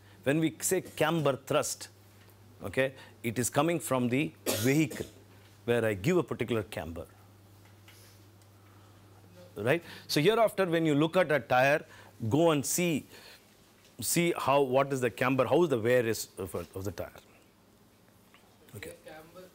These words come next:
Speaker 2: we are referring camber force is to be the deformation in tire.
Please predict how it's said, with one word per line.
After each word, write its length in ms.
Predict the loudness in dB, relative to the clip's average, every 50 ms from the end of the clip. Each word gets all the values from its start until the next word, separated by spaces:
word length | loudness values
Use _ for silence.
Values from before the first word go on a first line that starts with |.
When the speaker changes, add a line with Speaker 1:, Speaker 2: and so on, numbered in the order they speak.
| _ _ _ _ -20
Speaker 2:
we 60 | -20
are 100 | -20 -18 -18
referring 320 | -20 -20 -20 -20 -20 -20 -20 -20
camber 400 | -20 -20 -20 -20 -18 -18 -18 -20 -20 -20
force 240 | -20 -20 -20 -20 -20 -20
is 320 | -20 -20 -20 -20 -20 -20 -20 -18 -16 -14
to 80 | -14 -10 -8
be 300 | -8 -8 -8 -8 -10 -10
the 180 | -10 -10 -8 -10
deformation 600 | -8 -8 -6 -8 -6 -6 -6 -6 -6 -4 -4 -2
in 220 | -2 -2 -2 -2 -2
tire. 340 | -2 0 0 -2 -2 -4